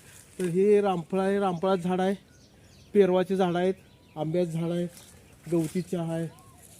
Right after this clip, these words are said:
लिंबवाचं झाड आहे, केळीचं आहे, म्हणजे वेगवेगळे रूप आहे. आणि हां, सांगायचं मित्रांनो, हा चारा आहे बरं का आमच्या, ज्या म्हैस आहे ना, त्याचा चारा आहे,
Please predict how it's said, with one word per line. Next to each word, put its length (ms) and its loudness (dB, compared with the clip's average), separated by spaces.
लिंबवाचं 440 -6
झाड 220 -8
आहे, 160 -6
केळीचं 560 -8
आहे, 200 -6
म्हणजे 280 -2
वेगवेगळे 380 2
रूप 160 0
आहे. 120 -4
आणि 180 4
हां, 300 4
सांगायचं 420 0
मित्रांनो, 380 -4
हा 80 -2
चारा 340 0
आहे 80 0
बरं 120 -4
का 100 -6
आमच्या, 260 -4
ज्या 80 -4
म्हैस 300 2
आहे 120 -2
ना, 120 0
त्याचा 180 -6
चारा 320 -6
आहे, 80 -10